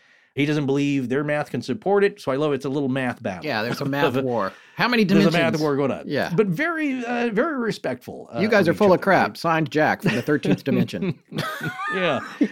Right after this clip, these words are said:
Speaker 1: Guess what? There's another one. You didn't, you didn't carry over the nine.
Speaker 2: Yeah.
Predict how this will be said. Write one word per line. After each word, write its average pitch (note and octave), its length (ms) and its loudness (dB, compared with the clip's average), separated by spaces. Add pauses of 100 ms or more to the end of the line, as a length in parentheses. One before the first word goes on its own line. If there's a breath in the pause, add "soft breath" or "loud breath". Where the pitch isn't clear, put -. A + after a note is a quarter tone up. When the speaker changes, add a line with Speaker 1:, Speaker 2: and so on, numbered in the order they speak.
(120)
Speaker 1:
Guess D#3 300 0
what? G3 260 0
There's C#3+ 140 -2
another F3 320 0
one. D3+ 220 -4
You A#2+ 100 -2
didn't, B2 400 -6
you C3 240 -4
didn't D3+ 200 -4
carry E3+ 280 2
over F#3 180 2
the F3+ 80 -2
nine. D#3+ 680 0
Speaker 2:
Yeah. B2+ 340 -2